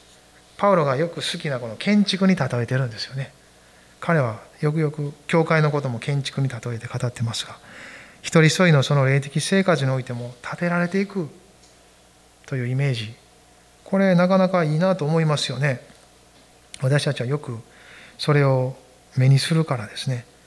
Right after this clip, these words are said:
まあ、建築工程ってありますよね。私はもう建築家の専門家じゃなくても、専門家がそこにおるので、間違えてたらまた教えてほしいなと思いますけど、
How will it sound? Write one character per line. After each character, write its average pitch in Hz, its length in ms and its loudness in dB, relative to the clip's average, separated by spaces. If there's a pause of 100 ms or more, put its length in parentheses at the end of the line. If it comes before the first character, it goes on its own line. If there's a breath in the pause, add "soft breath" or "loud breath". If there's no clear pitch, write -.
(420 soft breath)
ま 127 100 -12
あ、 - 40 -20
建 220 300 0
築 - 340 -6
工 202 320 0
程 - 60 -8
っ - 40 -16
て 110 400 -8
あ - 60 -8
り 117 60 -12
ま 110 160 -12
す - 80 -12
よ 139 100 -12
ね。 156 260 -2 (540)
私 117 220 -10
は 123 60 -10
も 117 80 -10
う - 20 -12
建 139 180 0
築 - 180 -6
家 135 120 4
の 123 80 4
専 135 240 4
門 135 160 2
家 127 100 2
じ 120 60 -2
ゃ - 20 -2
な 104 60 -4
く 101 80 -14
て 107 40 -12
も、 104 60 -12
専 135 220 -4
門 127 100 -2
家 127 80 -4
が 120 80 -4
そ 127 140 -10
こ 127 80 2
に 113 40 0
お 120 80 0
る 117 80 -4
の 101 140 -10
で、 104 60 -16 (580 loud breath)
間 123 80 -4
違 127 240 -2
え - 20 -2
て 123 100 -6
た 113 100 -4
ら 104 60 -8
ま 107 100 -8
た 110 80 -12
教 113 220 -4
え 117 40 -2
て 117 80 -6
ほ 110 100 -6
し - 140 -2
い 104 40 -4
な 98 100 -6
と - 80 -4
思 104 100 -4
い 104 60 -2
ま 107 100 -8
す - 80 -4
け - 80 -10
ど、 101 80 -12